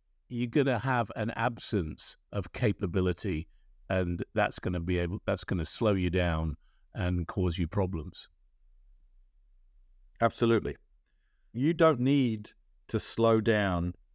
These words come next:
Speaker 2: this train at any point in time. If you need to move the organization, then move the organization by asking that, your leadership team to step up. Tell them exactly what you want and then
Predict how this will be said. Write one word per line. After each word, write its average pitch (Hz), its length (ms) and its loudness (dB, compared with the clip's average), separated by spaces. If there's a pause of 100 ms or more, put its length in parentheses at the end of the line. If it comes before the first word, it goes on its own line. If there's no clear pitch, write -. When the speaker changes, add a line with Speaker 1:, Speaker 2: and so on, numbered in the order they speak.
(180)
Speaker 2:
this - 160 -2
train 78 480 0 (200)
at 85 120 -6
any 113 220 2
point 98 300 -2
in 87 120 -4
time. 80 340 -4 (460)
If 135 260 2 (300)
you 117 600 2 (500)
need 127 540 4
to - 240 -2
move 117 280 0
the 107 140 2
organization, 92 800 0 (300)
then 98 180 -2
move 131 420 0
the 131 140 2
organization 113 920 0 (340)
by 101 140 4 (100)
asking 123 540 2
that, 113 160 -2 (100)
your 104 180 4
leadership 110 540 0
team 82 380 -2 (320)
to 92 80 -6
step - 420 0
up. - 280 -2 (460)
Tell 123 220 2
them 131 140 4
exactly 113 640 2
what 120 200 2
you 113 140 0
want 104 340 2 (140)
and 95 100 0
then 92 240 0